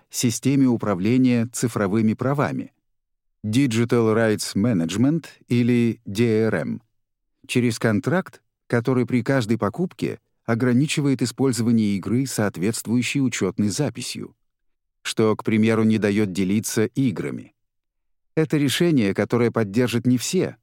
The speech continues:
несмотря на новый успех студии. Half-Life два.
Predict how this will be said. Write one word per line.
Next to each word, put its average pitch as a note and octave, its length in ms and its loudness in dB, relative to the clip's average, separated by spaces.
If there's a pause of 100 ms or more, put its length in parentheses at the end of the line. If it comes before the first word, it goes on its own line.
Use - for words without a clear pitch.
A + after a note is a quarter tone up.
(320)
несмотря A2+ 640 0
на F#2+ 160 0
новый G#2 380 2
успех F2 380 -4
студии. B2+ 680 -8 (2500)
Half-Life A2+ 800 0
два. G2+ 440 -2